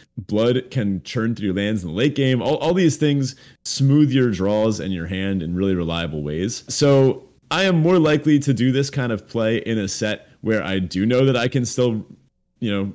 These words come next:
regain that card advantage or at least break even on cards. In this set, more so than others, I found myself occasionally hovering over both libraries to see who's ahead on cards more,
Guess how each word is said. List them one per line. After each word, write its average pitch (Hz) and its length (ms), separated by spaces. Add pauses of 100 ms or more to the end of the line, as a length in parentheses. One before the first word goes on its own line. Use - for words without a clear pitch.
regain 123 540
that 110 200
card 113 220
advantage 113 400
or 107 60
at 95 60
least 139 180
break 117 200
even 110 180
on 90 120
cards. 92 440 (200)
In 151 300
this 185 200
set, 175 220
more 131 220
so 139 180
than 117 140
others, 110 280
I 104 120
found 127 260
myself 113 320
occasionally 117 500
hovering 110 840
over 101 220
both 98 260
libraries 117 500
to 101 80
see 107 260
who's 107 260
ahead 95 240
on 92 140
cards 92 340
more, 117 300